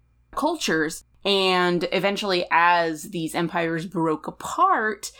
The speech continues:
you still had these groups of people, and then eventually you start to get nations. But,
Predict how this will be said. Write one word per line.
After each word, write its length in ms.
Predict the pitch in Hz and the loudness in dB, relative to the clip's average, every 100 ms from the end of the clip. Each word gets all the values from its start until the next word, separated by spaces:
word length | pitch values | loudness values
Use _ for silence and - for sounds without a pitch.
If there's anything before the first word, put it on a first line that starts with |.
| - | -12
you 160 | 185 190 | -6 -6
still 240 | 190 269 | 0 0
had 300 | 262 226 226 | 4 2 2
these 160 | 208 180 | -2 -6
groups 320 | 165 156 - | -4 -4 -6
of 100 | - | -12
people, 460 | - 370 160 160 160 | -6 -2 0 0 0
and 120 | 165 | 0
then 140 | 165 | 0
eventually 920 | 160 151 185 208 220 - 190 170 165 | -2 0 2 2 0 -4 -2 -2 -2
you 200 | 156 175 | -2 -6
start 260 | - 160 - | -4 -4 -6
to 80 | - | -10
get 220 | - - 160 | -10 -8 -6
nations. 1000 | 160 160 175 240 277 - 151 147 - | -6 -6 -4 0 0 -2 -2 -4 -8
But, 380 | - 170 156 - | -2 0 0 -4